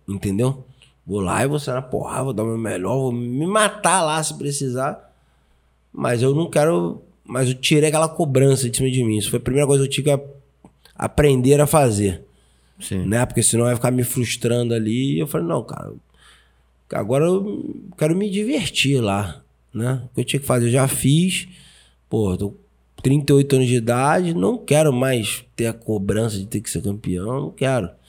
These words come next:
Speaker 1: Então, assim, em relação a treino,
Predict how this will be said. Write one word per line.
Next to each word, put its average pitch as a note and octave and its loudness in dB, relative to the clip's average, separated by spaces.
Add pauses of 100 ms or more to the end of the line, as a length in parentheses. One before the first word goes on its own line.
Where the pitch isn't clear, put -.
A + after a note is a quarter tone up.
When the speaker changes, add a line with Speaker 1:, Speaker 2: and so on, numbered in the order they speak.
(880)
Speaker 1:
Então, C3 0
assim, A#2 2 (400)
em A#2 0
relação E3+ 4
a D#3 4
treino, D3 0